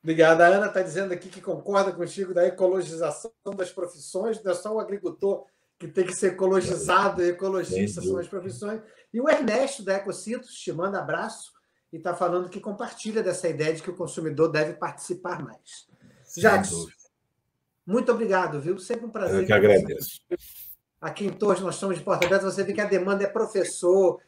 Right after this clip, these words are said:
Speaker 1: é o Centro Ecológico, a gente, nós vamos ter que
Speaker 2: Sim.
Speaker 1: trazer pra uma temporada aqui com a gente, quando acabar um pouco essa,
Speaker 2: <laughs>
Speaker 1: quando nós tivermos tudo vacinado com a segunda dose. Vocês estão dizendo, aqui em casa nós seguimos de portas abertas e o teu quarto de hóspedes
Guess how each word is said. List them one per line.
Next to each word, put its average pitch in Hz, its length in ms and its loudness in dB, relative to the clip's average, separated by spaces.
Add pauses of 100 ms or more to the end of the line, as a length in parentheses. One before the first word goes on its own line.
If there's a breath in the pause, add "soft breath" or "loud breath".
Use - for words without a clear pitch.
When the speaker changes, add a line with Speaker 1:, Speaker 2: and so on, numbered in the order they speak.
Speaker 1:
é 208 80 -6
o 208 80 -2
Centro 214 300 -6
Ecológico, 185 520 -4
a - 20 -16
gente, 190 100 -14
nós 196 120 -8
vamos 196 140 -10
ter 220 100 -8
que 165 60 -8
Speaker 2:
Sim. 170 60 -6
Speaker 1:
trazer 185 280 0
pra 196 120 -6
uma 196 100 -2
temporada 156 680 -2
aqui 147 180 -16
com - 80 -16
a 131 60 -10
gente, - 340 -12
quando 151 140 -20
acabar 143 380 -8
um - 60 -8
pouco - 260 -18
essa, 135 200 -10
Speaker 2:
<laughs> 101 380 -6 (180)
Speaker 1:
quando 147 120 -6
nós 151 140 0
tivermos 151 280 2
tudo 202 180 -4
vacinado 160 540 0
com 170 60 -6
a - 20 -2
segunda 147 380 -4
dose. 151 440 0 (480)
Vocês 156 120 -6
estão 160 140 -2
dizendo, 151 160 -2
aqui 151 120 -6
em 151 80 -8
casa 180 340 0
nós 185 180 -2
seguimos 185 500 -4
de 151 220 -14
portas 190 460 -4
abertas 170 500 -2
e - 20 -2
o 180 60 -2
teu 180 200 0
quarto 202 480 -2
de 147 80 -8
hóspedes 196 460 -2